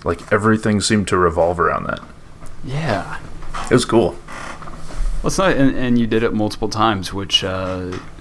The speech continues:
Speaker 2: in my experience, when that happens, like, I, I go on one big ride, and then I'm like, "Well, I got that done, and now, I don't know, the rest of the weekend shot." So to do that multiple times, that's, that's substantial.
Speaker 1: Well, I'm trying to be, become more and more committed to it.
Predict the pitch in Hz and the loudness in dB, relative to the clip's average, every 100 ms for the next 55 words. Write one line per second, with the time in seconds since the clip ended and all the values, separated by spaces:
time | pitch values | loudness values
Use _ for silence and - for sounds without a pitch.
0 | - - - 117 113 117 - 107 98 - | -14 -10 0 4 6 4 2 0 0 0
1 | 101 98 95 95 95 98 101 98 92 90 | -2 -2 0 -2 -2 0 0 0 -2 -2
2 | 101 104 101 101 104 98 101 98 101 104 | -2 0 0 0 0 0 -2 0 0 0
3 | 98 101 104 165 180 170 170 156 170 160 | 0 0 0 4 4 6 4 4 4 4
4 | 139 143 143 131 110 110 127 131 123 113 | 2 2 2 2 0 -2 0 2 0 -2
5 | 113 - - - - - 127 123 113 110 | -4 -2 0 2 0 0 -2 0 0 0
6 | 123 120 135 131 131 113 92 - 92 92 | 0 0 0 0 0 -2 -2 -2 0 0
7 | - - - - - - - - - - | -2 -4 -4 -6 -10 -10 -6 -6 -6 -6
8 | - - 151 139 131 151 139 120 131 - | -4 2 4 6 6 6 6 4 0 -2
9 | 107 120 123 107 101 104 - - - - | -2 0 0 0 -2 -4 -4 -6 -6 -10
10 | - - - - - - - - - 123 | -14 -16 -16 -18 -18 -18 -18 -12 -4 0
11 | - 101 - 104 104 - 71 - - - | 0 0 2 2 0 -2 -8 -12 -16 -16
12 | - - - - - 110 113 143 139 117 | -14 -8 -6 -4 4 4 6 6 6 4
13 | 120 - - 107 123 110 110 107 101 101 | 4 2 -2 0 2 4 6 4 4 2
14 | 92 90 85 85 82 85 85 | 2 0 2 2 4 2 2